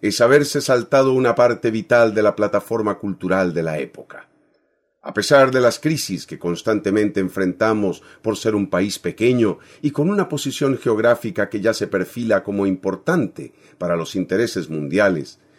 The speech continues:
y por tener una envidiable paz social y estabilidad democrática, no podemos soslayar las noticias sobre los eventos culturales de vital importancia,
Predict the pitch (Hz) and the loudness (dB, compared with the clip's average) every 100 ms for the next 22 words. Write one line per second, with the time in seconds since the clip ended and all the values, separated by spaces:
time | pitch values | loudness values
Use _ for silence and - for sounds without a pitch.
0 | _ - 90 95 92 113 135 131 131 123 | _ -10 -4 -4 0 4 6 6 4 2
1 | 120 120 127 127 123 120 117 113 113 - | 2 2 4 4 4 2 2 0 -4 -4
2 | 135 120 120 113 - 107 107 101 113 107 | 2 4 4 0 -2 -4 -2 2 2 2
3 | 98 95 120 131 127 104 104 - _ _ | 0 -2 0 0 -2 0 0 0 _ _
4 | _ - 101 123 - 123 139 143 123 135 | _ -4 2 2 4 4 6 6 4 0
5 | 127 127 139 151 143 135 127 127 175 - | 2 4 4 4 4 4 2 0 -4 -2
6 | 143 - 131 131 120 123 131 139 123 - | -2 0 -2 0 -2 0 2 0 -2 -6
7 | 120 98 117 135 131 113 - - 117 110 | -8 -2 2 4 4 2 -2 -4 0 2
8 | 101 127 120 110 117 120 214 143 - - | 2 2 2 -2 -4 -2 -2 -2 -6 -14